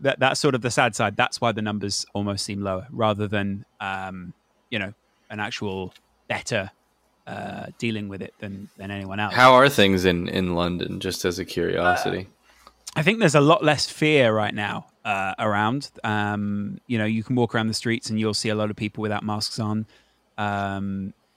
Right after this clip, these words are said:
Speaker 1: you know, there's a bit of mistrust over how easily corona spreads, possibly. And a lot of people probably know about the severity of it,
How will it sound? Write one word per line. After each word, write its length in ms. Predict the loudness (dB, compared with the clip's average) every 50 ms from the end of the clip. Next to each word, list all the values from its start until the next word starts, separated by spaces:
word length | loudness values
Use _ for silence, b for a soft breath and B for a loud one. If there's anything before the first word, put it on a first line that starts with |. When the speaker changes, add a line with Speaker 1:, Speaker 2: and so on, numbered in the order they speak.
| _ -6
Speaker 1:
you 100 | -2 -2
know, 100 | 0 0
there's 160 | 2 0 0
a 40 | 0
bit 120 | 0 2
of 80 | 2 2
mistrust 580 | 2 0 -2 -2 -2 0 0 0 0 0 -2
over 400 | -2 -2 0 0 -2 -2 -2 -4 b b b
how 200 | -4 -2 -2 0
easily 400 | 0 0 0 0 0 0 0 -2
corona 380 | -2 -2 -4 -2 -2 -2 -2 -4
spreads, 360 | -4 -2 0 0 0 0 -2
possibly. 580 | -4 -4 -4 -2 -2 -6 -4 -4 -4 -4 -6 -10 _ _ _ _ _ -6
And 160 | -4 -2 0 0
a 40 |
lot 160 | 0 0 0 -2
of 100 | -4 -4
people 300 | -4 -4 -2 -2 -4 -4
probably 400 | 0 0 0 0 0 -2 -2 0
know 220 | 2 2 2 2
about 240 | 2 0 -2 -2 -4
the 60 | -6
severity 680 | -6 -4 -4 -2 2 2 4 4 4 2 0 -4 -6 -6
of 100 | -6 -6
it, 160 | -8 -10